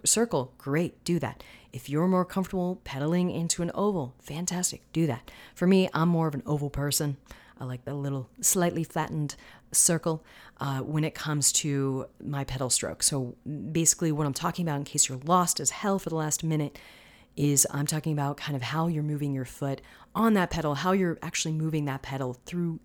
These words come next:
the entirety of your pedal stroke, okay? You want it to be fairly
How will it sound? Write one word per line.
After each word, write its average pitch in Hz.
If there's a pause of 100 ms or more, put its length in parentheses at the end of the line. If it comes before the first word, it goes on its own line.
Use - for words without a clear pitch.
(100)
the 156
entirety 143
of 135
your 123
pedal -
stroke, -
okay? 127 (300)
You 196
want 220
it 196
to -
be 185
fairly 156